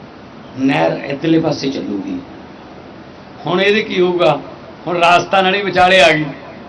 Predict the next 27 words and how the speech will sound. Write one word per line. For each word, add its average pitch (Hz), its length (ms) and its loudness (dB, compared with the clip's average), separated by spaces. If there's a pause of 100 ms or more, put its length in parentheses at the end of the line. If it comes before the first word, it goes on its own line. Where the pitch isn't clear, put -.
(520)
ਆਲੇ 190 180 4
ਦੁਆਲੇ 196 220 8
ਆਪਣੀਆਂ 185 400 2
ਨੇ 151 100 0
ਦੋਨੇ। 156 260 2 (2500)
ਅੱਜ 170 100 0
ਇੱਥੇ 180 220 0
ਆਪਾਂ 202 220 0
ਬੈਠੇ 170 340 2
ਹਾਂ, 156 140 0 (1500)
ਛੇ 175 280 -2
ਕੁ 180 80 -6
ਮਹੀਨਿਆਂ 175 340 0
ਤੱਕ, 170 400 -4 (1500)
ਕੋਈ 160 240 -4
ਅੱਠ - 180 -2
ਮਹੀਨਿਆਂ 190 300 0
ਤੱਕ 175 200 -6 (480)
ਇੱਥੋਂ 156 280 2
ਦੀ 143 140 2
ਨਹਿਰ 135 260 2
ਨਿਕਲ - 340 -2
ਰਹੀ 101 80 -10
ਹੋਊ, 90 200 -12 (1500)
ਇੱਥੋਂ 156 160 -2
ਜਾਊਗੀ 110 320 -2
ਨਹਿਰ। 107 220 -8